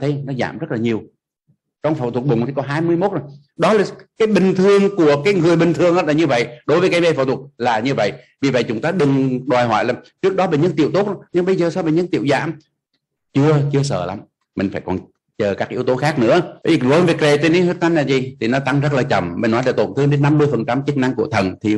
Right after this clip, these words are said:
creatinine huyết thanh mới tăng lên. Vì vậy, nó có cái cửa, cái vùng gọi ta gọi là cửa sổ mù của creatinine đối với tổn thương thận cầm. Vì vậy, nó tổn thương thận cấp, nó, nếu phát hiện chậm thì sao?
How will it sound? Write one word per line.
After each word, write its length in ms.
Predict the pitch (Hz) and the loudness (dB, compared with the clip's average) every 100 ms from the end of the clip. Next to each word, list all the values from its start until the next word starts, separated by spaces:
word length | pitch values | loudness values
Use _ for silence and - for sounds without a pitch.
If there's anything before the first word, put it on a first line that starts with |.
| 107 | -2
creatinine 360 | - 107 120 131 | -2 -2 -2 -4
huyết 80 | 135 | -2
thanh 180 | 131 127 | -2 -2
mới 100 | 127 | -2
tăng 180 | 123 | 0
lên. 280 | 127 127 - - - - | 2 0 -2 -12 -10 -2
Vì 80 | 127 | 2
vậy, 180 | 113 | 4
nó 80 | 113 143 | 2 2
có 160 | 151 151 | 0 0
cái 100 | 151 | 0
cửa, 120 | 127 101 107 | 0 -2 -2
cái 100 | 151 | 0
vùng 200 | 131 120 | 2 2
gọi 100 | 104 | 0
ta 60 | - | -2
gọi 140 | 107 | 0
là 80 | 104 107 | -2 -2
cửa 160 | 120 117 | -2 -2
sổ 240 | - 107 | 0 -2
mù 560 | 107 123 131 113 - - | 2 2 2 2 -2 -6
của 160 | - 131 | -2 0
creatinine 480 | 120 127 135 123 127 | 0 0 0 0 0
đối 100 | 120 | 0
với 80 | 143 | -2
tổn 120 | 143 - | -6 -6
thương 120 | 123 | -6
thận 100 | 117 | -4
cầm. 200 | 104 80 - _ _ - | -6 -6 -14 _ _ -2
Vì 100 | 131 | 2
vậy, 160 | 110 | 4
nó 60 | 131 143 | 2 0
tổn 160 | 151 | -2
thương 140 | 151 143 | -2 -2
thận 100 | 143 | -2
cấp, 180 | 180 160 | -2 0
nó, 140 | 165 | 0
nếu 300 | 170 151 170 | 2 2 0
phát 180 | 175 180 | -2 -2
hiện 200 | 139 127 | -2 0
chậm 220 | 131 135 | 2 2
thì 100 | 151 | 0
sao? 200 | 143 175 | 0 -2